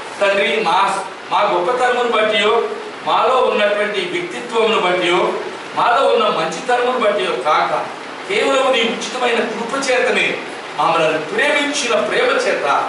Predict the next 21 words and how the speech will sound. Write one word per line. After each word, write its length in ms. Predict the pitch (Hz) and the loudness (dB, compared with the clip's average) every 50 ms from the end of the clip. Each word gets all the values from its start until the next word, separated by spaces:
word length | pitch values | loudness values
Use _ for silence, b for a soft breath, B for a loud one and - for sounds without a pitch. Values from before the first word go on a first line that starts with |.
| - - 165 151 143 - | -4 -6 -8 -8 -8 -4
నీవు 200 | 170 180 185 180 175 180 | 0 0 0 2 0 -2
శాశ్వతమైన 920 | - - 196 190 - 247 233 247 - - - 233 233 233 214 202 202 202 | -2 -2 0 2 2 2 2 0 -2 -2 0 0 2 2 2 2 2 2
ప్రేమ 280 | - - 180 180 185 185 175 | 0 -2 -2 -2 -2 -2 -2
చేత 260 | 170 180 175 175 - - - - - - - - - - | -2 -2 -2 0 0 0 0 0 -2 -6 -8 -10 -8 -4
మమ్మల్ని 400 | - - 190 202 220 220 226 220 | -2 0 2 2 2 4 2 2
ప్రేమించినావు 760 | - 208 214 156 - 147 - - - - 233 226 208 196 185 170 | 2 2 2 2 2 2 0 0 -2 -2 0 2 2 2 2 2
కనుకనే, 440 | 156 151 - - 135 139 135 131 143 139 - - - - - - - 147 | 0 -2 -4 -6 -8 -8 -8 -8 -8 -8 -10 -12 -12 -12 -12 -10 -8 -4
ఇలాగున 400 | 143 277 135 139 143 139 139 143 | -2 0 0 0 0 0 -2 0
విడువక 460 | - 349 - - 202 202 202 202 202 202 202 - - - - - - - - 156 | 2 2 2 4 4 4 4 4 4 2 0 0 -4 -8 -10 -12 -14 -12 -6 -2
మాలో 340 | 180 190 202 214 214 214 214 208 - - - - - - - 160 | 0 2 2 2 4 4 4 4 4 2 0 -2 -6 -8 -10 -8
నీచ 340 | 180 214 226 226 233 226 226 | -8 -6 -4 -2 -2 0 0
పాపులమైన 600 | 220 226 240 233 233 233 226 226 233 233 226 208 | 2 2 2 2 2 2 2 2 2 2 2 2
ప్రతి 360 | 202 - 214 233 226 226 254 | 0 0 0 -2 -2 0 0
ఒక్కరిని 440 | 254 247 247 254 247 208 208 - 180 | 2 2 2 2 0 0 -2 -2 0
ఈ 100 | 175 175 | 0 0
రీతిగా 640 | - - 208 208 - 165 170 160 143 - - - - - - - - - - - - | 0 0 -2 -2 -4 -2 0 0 0 0 0 -2 -6 -10 -12 -12 -14 -12 -12 -6 -4
ప్రేమించి, 680 | 165 196 208 - 247 - - - - - 170 175 170 165 165 170 - - - - - - | -2 0 0 2 2 2 0 0 -2 -2 -2 -2 -2 -2 -2 -4 -6 -8 -10 -10 -10 -8
నీ 100 | 127 143 160 170 | -4 -2 0 0
వద్దకు 400 | 170 156 160 160 156 151 147 143 - | 2 2 2 2 0 0 -2 -4 -6
సమకూర్చుకొని, 840 | - - 151 156 151 156 165 165 165 170 - - 170 175 175 175 156 143 143 - - - - - - - | -6 -4 -4 -2 -4 -4 -6 -6 -8 -8 -8 -6 -4 -2 0 0 0 0 -2 -4 -6 -10 -10 -12 -10 -6
నీ 80 | 180 | -4